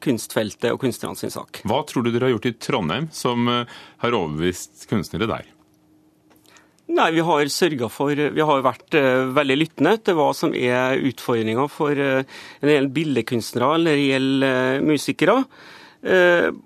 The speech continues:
Speaker 1: på det kommunale planet. For det er selvfølgelig ting vi kan gjøre der som vi ikke, som på en måte,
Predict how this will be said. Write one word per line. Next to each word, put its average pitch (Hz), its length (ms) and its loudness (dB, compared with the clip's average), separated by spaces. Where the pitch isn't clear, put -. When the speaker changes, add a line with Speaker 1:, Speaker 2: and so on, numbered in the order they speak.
Speaker 1:
på 214 480 2
det 185 240 2
kommunale 165 500 4
planet. 131 440 2
For 170 120 2
det 160 160 2
er 170 60 -2
selvfølgelig 151 600 2
ting 156 180 0
vi 151 80 0
kan 156 140 2
gjøre 156 140 2
der 202 180 4
som 208 160 2
vi 185 180 2
ikke, - 480 -2
som 175 140 0
på 165 60 4
en 156 100 2
måte, 135 160 4